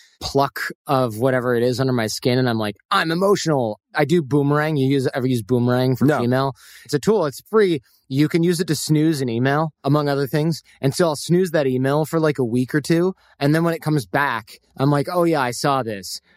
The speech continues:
Speaker 1: Was I really too hard on James Altucher? Was I really ill prepared for this one or whatever?" And then sometimes I'm like, "Yeah, I was." And then I can write back and go,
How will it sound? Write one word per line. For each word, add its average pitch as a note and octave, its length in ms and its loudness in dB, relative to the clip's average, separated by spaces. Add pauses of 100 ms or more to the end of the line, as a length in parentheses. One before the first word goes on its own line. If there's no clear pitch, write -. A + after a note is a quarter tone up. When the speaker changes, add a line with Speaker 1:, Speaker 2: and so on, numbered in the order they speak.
(220)
Speaker 1:
Was D3+ 400 0
I E3+ 140 0
really F3 360 2
too F3 220 2
hard E3 260 0
on D#3+ 160 0
James D#3 340 0
Altucher? D#3+ 600 0 (380)
Was C3 360 0
I E3 100 2
really D#3+ 600 0
ill D#3+ 220 2
prepared D3+ 540 0
for D3+ 300 0
this D3 240 -2
one D3+ 320 0
or B2 320 0
whatever?" C3+ 480 0 (380)
And D3 160 0
then D#3 120 0
sometimes D#3+ 380 0
I'm C#3 100 -2
like, A2 300 -4
"Yeah, C3+ 140 2
I A2+ 120 -2
was." G#2 400 -4
And D3 100 2
then E3 80 2
I E3+ 60 0
can D#3+ 120 -2
write D3+ 160 0
back C#3 140 -2
and A#2 80 -10
go, B2 140 0